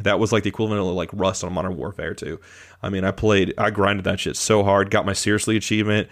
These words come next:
my Most Proud achievement, um, helped others, uh, other friends get theirs, and the, the specific weapon achievements that had come out, like, get fifty kills with the torque bow and stuff like that. I was always helping friends. Um, that was so much fun. Loved that time. And, and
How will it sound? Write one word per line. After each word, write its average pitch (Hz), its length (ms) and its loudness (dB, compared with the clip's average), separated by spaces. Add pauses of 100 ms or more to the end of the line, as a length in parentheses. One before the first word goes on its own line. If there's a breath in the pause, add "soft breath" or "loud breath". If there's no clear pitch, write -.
(340 loud breath)
my 95 80 -2
Most 98 240 -2
Proud 107 240 4
achievement, 104 640 0
um, 76 360 -8
helped 117 260 0
others, 113 500 4
uh, 95 180 4
other 104 140 2
friends 104 300 0
get 92 160 0
theirs, 95 300 2
and 92 100 -4
the, 73 80 -4
the 98 160 -4
specific - 480 0
weapon 92 320 4
achievements 101 560 2 (320 loud breath)
that 101 100 4
had 101 80 2
come 98 160 0
out, 98 160 2
like, 90 120 -2
get 90 140 -2
fifty 104 240 0
kills 98 280 2
with 95 100 -6
the - 60 -4
torque 92 320 0
bow 90 240 2
and 90 100 -4
stuff - 180 -4
like 90 140 0
that. 92 180 2
I 92 40 4
was 95 100 2
always 92 220 2
helping 92 240 -2
friends. 87 420 -2 (460 loud breath)
Um, 95 420 0
that 127 160 2
was 123 100 2
so 143 120 2
much 120 160 2
fun. 123 320 2 (180)
Loved 113 200 2
that 110 140 4
time. 101 400 2
And, 90 200 -4
and 85 280 -8